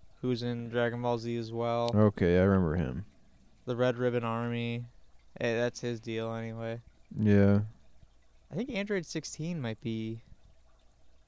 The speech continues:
Speaker 1: in Dragon Ball. 'Cause there's other andro-, there's a bunch of, a bunch of the androids are there. Piccolo, of course, like, Da-, uh, Demon King Piccolo, who's Piccolo's father.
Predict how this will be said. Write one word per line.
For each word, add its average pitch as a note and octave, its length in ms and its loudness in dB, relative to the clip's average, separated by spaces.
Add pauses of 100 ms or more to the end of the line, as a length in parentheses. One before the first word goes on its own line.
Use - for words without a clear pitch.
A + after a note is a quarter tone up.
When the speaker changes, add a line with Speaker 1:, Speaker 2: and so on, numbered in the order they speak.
(1400)
Speaker 1:
in A#2+ 420 -8 (180)
Dragon A#2 460 -6
Ball. A#2 360 -6 (640)
'Cause C3 120 -2
there's C3+ 140 2
other D#3+ 220 4
andro-, B2 420 -2
there's A#2+ 180 -4
a A#2+ 40 -6
bunch D3 220 -4
of, C3 180 -6
a - 60 -4
bunch F3+ 240 0
of C#3 60 -2
the B2+ 140 0
androids A#2+ 440 -2
are A#2 140 -2
there. A#2 380 -2 (1400)
Piccolo, C#3 540 6
of B2+ 60 -2
course, B2+ 480 0
like, A#2 280 -2
Da-, C3+ 280 0
uh, B2 100 -2
Demon C3+ 320 -4
King C3 200 -6
Piccolo, A#2+ 720 -2 (280)
who's A#2+ 300 -6 (120)
Piccolo's A#2 380 -4
father. A#2 540 0